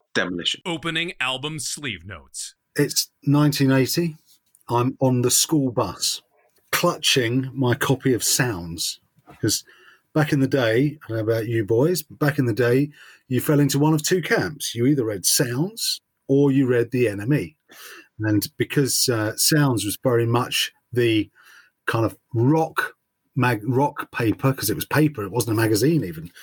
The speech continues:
Speaker 3: um, because that was a, a, a rock paper, uh, I was, I was a Sounds boy. And in previous editions, there'd been a whole load of talk about this girl band that were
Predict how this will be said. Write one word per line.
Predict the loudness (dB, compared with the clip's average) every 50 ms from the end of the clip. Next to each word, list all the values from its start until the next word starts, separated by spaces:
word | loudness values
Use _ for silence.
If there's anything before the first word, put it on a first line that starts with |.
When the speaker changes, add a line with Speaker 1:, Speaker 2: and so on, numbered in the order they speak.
| -16 -16 -14 -16 -16 -16 -8 -2
Speaker 3:
um, | 0 0
because | 0 2 0 0 0
that | 0 0 0
was | -2 0 0
a, | 0 0 0 0 -2 -2 -4 -4 -6 -6 -8 -10 _
a, | -2
a | 0
rock | 2 2 0 -2 -4 _
paper, | -2 -2 -2 0 0 0 0 0 -2 -4 _ _ _ _ _ -6 -2
uh, | 0 0 0 0
I | 2 2 2
was, | 4 2 2 0 -2 -4 -6 -10 _ _ _ _ _ -4
I | -2 2
was | 2 2 0 -2 -6 -4
a | 0
Sounds | 2 2 2 2 2 2 2 2 0 0 -2 -2 -2
boy. | -2 -2 -2 -2 -2 -4 -6 _ _ _ -18 -16 -16 -16 -16 -18 -20 -20 _ _
And | 0 2 4 4 4 2 0 -4 -8 _ _ _ _ _ _ _ _ _ _ _ _ 0
in | 2 2 2 0
previous | 0 0 0 0 2 0 0 2 2
editions, | 0 0 2 0 0 -2 -4 -4 -6 -6 -6 -6 -6 -8 -8 _ _ _ _ _ _ -6
there'd | -2 -2 -2 0
been | 2 2 4
a | 4 2
whole | 2 0 2 2 4 4
load | 4 4 4 4 4 2
of | 0 -4 -6 -12 -20 -20 -20 -20 -20 -20 -20 _ _ -6
talk | -4 0 2 2 0 0 -4 -10 -12 -12 -10 _
about | -6 -2 -2 -2 -2 -2 -2
this | -4 -2 -2 -2 -2 -2 0 -2 -2 -4 -6 -8 -2
girl | 2 4 4 4 4
band | 2 2 0 0 2 2 0 0 0 0 -2
that | -2 0
were | 0 2 2 2 2 0